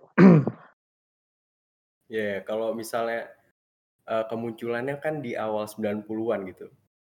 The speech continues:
Speaker 2: Mungkin Seto atau Jason bisa ceritain konteks, konteks budaya saat itu tuh apa sih, kok bisa, bisa muncul, eh, sebuah genre baru ini? Apakah ada influence dari Amerika atau gimana?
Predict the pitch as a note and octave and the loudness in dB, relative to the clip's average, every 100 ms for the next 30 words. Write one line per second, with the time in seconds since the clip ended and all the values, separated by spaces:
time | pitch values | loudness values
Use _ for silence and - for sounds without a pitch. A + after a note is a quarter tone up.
0 | _ G#2+ G#2 C3+ C3 A2+ - C3 A#2+ G#2+ | _ -14 -8 -8 -4 -6 -2 -4 -2 -4
1 | G#2 G#2 C3+ C#3 G#2+ A2 G2+ - _ _ | -4 -4 -6 -8 -8 -6 -8 -10 _ _
2 | _ _ _ _ _ _ _ - A2 A2 | _ _ _ _ _ _ _ -10 -8 -4
3 | A#2 C3+ - A2+ A2+ A2+ - - - _ | -4 -4 -4 -4 -2 -6 -6 -14 -16 _
4 | A#2+ A2+ A#2+ B2 A2 A2 A2 A2+ A2 A2 | -10 -6 -6 -6 -6 -2 -2 -2 -4 -6
5 | B2 C#3+ D#3 D#3 C#3+ B2 A#2+ A#2 G#2+ A2 | -6 -12 -10 -10 -6 -6 -8 -8 -8 -8
6 | G#2 G#2+ - _ _ - G#2+ G#2+ G#2+ G#2+ | -10 -12 -12 _ _ -20 -6 -4 -4 -8
7 | A2 A2 A2 - _ _ _ - G#2+ G#2 | -4 -4 -4 -8 _ _ _ -8 -4 0
8 | G2+ G2+ G2+ G2+ _ - G#2 G2+ G2+ G2 | 0 0 -2 -4 _ -16 -14 -6 -4 -4
9 | G2+ G#2 G2+ G2+ G#2 G2+ G2+ G2+ G2 G2 | -6 -6 -6 -6 -8 -2 -2 -2 -6 -8
10 | G2+ _ _ _ _ _ - - G2+ G#2 | -14 _ _ _ _ _ -20 -12 -8 -6
11 | G2+ G2+ G2+ G2+ G2 G2+ G#2+ G2 - G2 | -6 -2 -2 -4 -8 -10 -8 -10 -6 -6
12 | G#2 G2 G2+ G2+ A2+ A#2 G2+ G2 G2 | -4 -6 -8 -8 -8 -6 -8 -10 -10